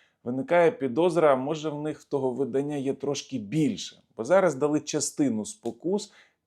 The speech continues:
все крім персональних. Але в кінці написали, що знайте, такий натяк дали, знайте, може бути і більше. Про особисті речі можемо поговорити в наступному матеріалі. Ну, приблизно так.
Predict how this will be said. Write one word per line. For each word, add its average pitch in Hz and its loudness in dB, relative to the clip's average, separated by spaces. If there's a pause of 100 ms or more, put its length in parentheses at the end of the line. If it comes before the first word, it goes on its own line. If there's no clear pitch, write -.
(160)
все 160 -2
крім 139 -8
персональних. 120 -6 (340)
Але 143 6
в 196 2
кінці 190 -2
написали, 117 0 (340)
що 123 0 (160)
знайте, 151 0
такий 131 -6
натяк 117 -2
дали, 110 -2
знайте, 143 0
може 131 -4
бути 113 -8 (580)
і 127 -6
більше. 107 -8 (300)
Про 107 -6
особисті 104 -8
речі 143 -4
можемо 113 -6
поговорити 110 -8
в 104 -8
наступному 110 -8
матеріалі. 104 -8 (100)
Ну, 117 -10
приблизно 107 -8
так. - -18